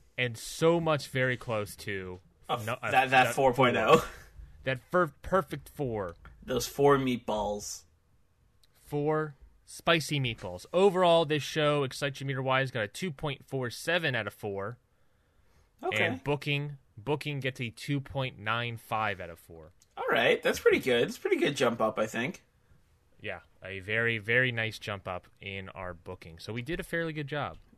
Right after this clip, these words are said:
Speaker 2: I
Speaker 1: Fairly
Speaker 2: think
Speaker 1: good
Speaker 2: so.
Speaker 1: job in terms of booking. Um, okay, well then let us start booking this match. We've already kind of announced two matches in this, this, uh, Booking Worlds, uh,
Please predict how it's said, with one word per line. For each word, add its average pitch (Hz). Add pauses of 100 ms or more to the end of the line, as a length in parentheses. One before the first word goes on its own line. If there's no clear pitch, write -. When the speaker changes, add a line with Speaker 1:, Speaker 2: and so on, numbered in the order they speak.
Speaker 2:
I 170
Speaker 1:
Fairly 131
Speaker 2:
think 123
Speaker 1:
good 123
Speaker 2:
so. 127
Speaker 1:
job 117
in 110
terms 107
of 92
booking. 87 (440)
Um, 117
okay, 147
well 113
then 135
let 143
us 143
start 143
booking 131
this 113
match. 113
We've 127
already 254
kind 208
of 170
announced 147 (360)
two 220
matches 156 (340)
in 131
this, 127 (200)
this, 123 (300)
uh, 110 (140)
Booking 123
Worlds, 113 (160)
uh, 101